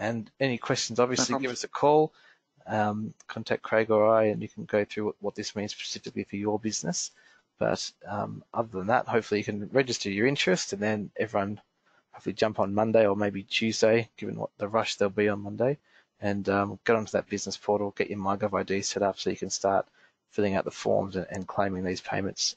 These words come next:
Speaker 1: either for you as a sole trader or for the employees if you're employing someone.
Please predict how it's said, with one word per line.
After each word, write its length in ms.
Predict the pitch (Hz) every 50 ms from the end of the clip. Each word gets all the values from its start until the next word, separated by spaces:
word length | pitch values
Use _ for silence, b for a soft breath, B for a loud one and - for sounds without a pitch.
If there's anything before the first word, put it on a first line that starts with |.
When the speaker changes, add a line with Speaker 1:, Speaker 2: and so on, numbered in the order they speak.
| - - 98
Speaker 1:
either 120 | 95 98
for 140 | - - 101
you 160 | 101 104 98
as 100 | 98 101
a 40 | -
sole 260 | - - 98 98 92
trader 440 | - - - 107 113 110 113 113 113 b b b b b b b b _
or 100 | 117 113
for 140 | - - 92
the 80 | 95 92
employees 600 | 92 - - - 98 95 98 98 90 95 - -
if 140 | - -
you're 120 | - 90 92
employing 560 | 98 98 - _ _ - - - 92 95 92
someone. 360 | - - 92 92 92 92 87